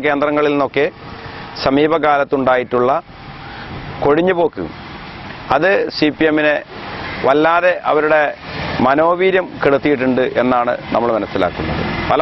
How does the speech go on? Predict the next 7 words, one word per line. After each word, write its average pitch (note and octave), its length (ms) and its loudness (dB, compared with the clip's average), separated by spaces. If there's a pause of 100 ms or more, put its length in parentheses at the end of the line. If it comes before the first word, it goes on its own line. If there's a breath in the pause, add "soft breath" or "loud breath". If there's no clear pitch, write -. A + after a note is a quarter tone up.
പ്രദേശങ്ങളിലും C#3 640 0 (100)
സി B2+ 160 2
പി C#3+ 160 2
എമ്മിൻ്റെ D#3 320 2 (720)
കരുത്തും D3 500 4
കരളുമായ D#3 540 4 (840)
പല C#3+ 120 6